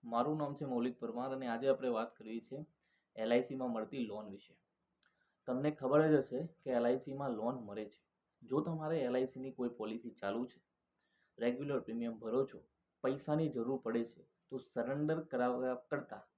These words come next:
એલ આઈ સી માં લોન લેવી સારી રહેશે.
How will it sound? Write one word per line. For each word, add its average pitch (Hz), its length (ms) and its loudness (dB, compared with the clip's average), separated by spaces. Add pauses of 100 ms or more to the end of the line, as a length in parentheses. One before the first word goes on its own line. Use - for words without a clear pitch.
(580)
એલ 117 140 2
આઈ 139 100 4
સી 143 140 -8
માં 139 140 -4
લોન 120 300 -2
લેવી 113 300 -2 (160)
સારી 110 320 0
રહેશે. - 280 -8